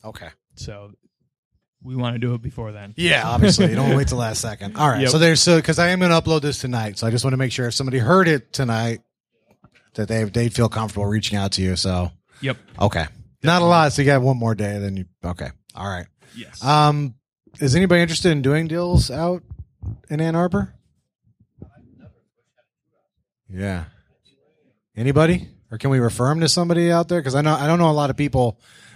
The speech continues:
Speaker 1: Southeast Michigan, don't necessarily do deals out in Ann Arbor. Does anybody know?
Speaker 2: We, we have people that maybe you could work with too, if you,
Speaker 1: Yeah.
Speaker 2: if you're interested.
Speaker 1: Yeah,
Speaker 2: All right.
Speaker 1: okay. We'll see if we can't round somebody up. We'll, we'll
Speaker 2: Sweet.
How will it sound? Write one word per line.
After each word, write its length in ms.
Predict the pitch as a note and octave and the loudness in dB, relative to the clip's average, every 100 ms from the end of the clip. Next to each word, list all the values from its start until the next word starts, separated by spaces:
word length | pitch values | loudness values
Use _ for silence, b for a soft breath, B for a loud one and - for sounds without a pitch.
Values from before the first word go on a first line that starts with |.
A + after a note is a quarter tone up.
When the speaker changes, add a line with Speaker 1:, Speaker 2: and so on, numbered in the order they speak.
| b | b
Speaker 1:
Southeast 400 | C#3+ C3 C3 A2+ | 0 2 0 2
Michigan, 400 | C3+ A2 B2 A#2+ | 0 2 0 2
don't 160 | B2+ | 2
necessarily 520 | B2 A2+ G#2+ A#2+ A2+ | 2 -2 -2 -2 -2
do 300 | G#2 A#2+ B2 | -2 0 0
deals 600 | A2 G#2+ G2+ G2 F#2+ F2+ - | 0 -4 -4 -6 -8 -10 -10
out 300 | G#2 G2 - | -10 -10 -10
in 140 | G2 | -10
Ann 160 | F#2+ F#2+ | -8 -6
Arbor. 280 | F#2+ F2 F2+ | -6 -8 -10
Does 140 | F#2 | -8
anybody 280 | A2 A2+ A#2 | -6 -2 -2
know? 260 | A#2+ B2 C3+ | 2 4 4
Speaker 2:
We, 60 | D3 | 2
we 200 | C3+ C#3 | 2 6
have 200 | C#3 C3 | 6 4
people 300 | B2 A#2 A#2+ | 0 0 -2
that 280 | A#2 A#2 G#2+ _ - | -6 -8 -10 _ -20
maybe 240 | - A#2+ A2+ | -14 -12 -12
you 80 | |
could 140 | A2 G#2+ | -14 -16
work 200 | G#2+ G#2 | -18 -18
with 160 | A2 - | -20 -14
too, 280 | A#2 A2 A2+ - - | -12 -12 -14 -18 -18
if 120 | A#2+ | -18
you, 200 | A2 A2+ A2+ - - | -16 -16 -20 -20 -18
Speaker 1:
Yeah. 160 | A#2 A2 | -16 -16
Speaker 2:
if 120 | A2 | -16
you're 80 | A#2+ | -14
interested. 280 | A#2 A#2 - _ _ _ _ _ _ _ _ _ | -14 -18 -20 _ _ _ _ _ _ _ _ _
Speaker 1:
Yeah, 140 | C#3 | 2
Speaker 2:
All 60 | C#3 | 2
right. 120 | B2+ | 0
Speaker 1:
okay. 140 | G2 - - _ _ | -6 -8 -20 _ _
We'll 100 | D#3+ | -2
see 120 | A#3+ | 2
if 60 | G#3 | 2
we 60 | |
can't 220 | E3 F3+ D#3 | 4 2 4
round 240 | E3 D#3 | 2 2
somebody 360 | D3+ C#3+ C3 A#2+ | 0 0 0 -2
up. 180 | G#2 - A#2 | -4 -8 -8
We'll, 180 | B2 | -8
we'll 200 | C3 B2 | -6 -8
Speaker 2:
Sweet. 520 | B2 - - - - | -10 -14 -20 -20 -20